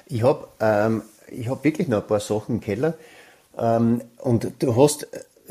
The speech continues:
du hast es schon richtig gesagt, Kalifornien ist halt leider bekannt und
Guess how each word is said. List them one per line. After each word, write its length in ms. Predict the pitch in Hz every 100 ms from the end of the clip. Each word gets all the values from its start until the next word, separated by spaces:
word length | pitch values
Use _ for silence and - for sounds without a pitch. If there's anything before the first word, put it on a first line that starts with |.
| -
du 120 | 127
hast 160 | 123 135
es 60 | 156
schon 100 | 147
richtig 280 | 139 - 139
gesagt, 200 | 143 139
Kalifornien 720 | 117 120 - 98 104 151 147
ist 240 | 131 131
halt 140 | 143 135
leider 260 | 95 113
bekannt 680 | 139 117 - 92 107 165 - _ _ _
und 240 | - 107